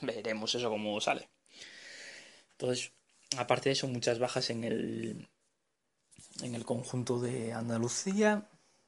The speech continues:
Mainz, Córdoba, Andrés Fernández, Jesús Fernández, Miguel López, Ricardo Costa, Viragui, Salva Ruiz, Robert Ibáñez, Dorlas, Asés, Docuré,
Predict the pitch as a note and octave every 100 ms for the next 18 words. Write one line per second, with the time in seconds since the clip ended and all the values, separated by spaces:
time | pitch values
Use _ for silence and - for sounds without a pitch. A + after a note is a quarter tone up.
0 | - - C3+ D3 D3+ D3+ D#3 D#3+ - -
1 | C#3+ C#3+ C3+ C3+ C3+ B2+ A#2 B2+ B2 C#3
2 | C#3+ C#3 B2+ A2+ G#2 B2+ C3+ C#3 C3+ B2+
3 | A2+ A2+ C3 C3+ C3 - G2+ G2+ B2 D3+
4 | C#3 - B2+ B2+ - - - - - -
5 | - - - A#2 A2+ C3+ C#3 C3 C3 G2
6 | G2+ A#2+ B2+ C#3 C3+ C#3 C#3+ _ - G#2+
7 | G2 F#2+ A#2+ C#3 C#3+ C#3 C#3 - A#2+ B2
8 | B2 A#2+ A#2+ - - - - B2 A#2+ A#2+
9 | - - _ _ _ _ A#2+ - - G#3
10 | A#2+ C3+ C3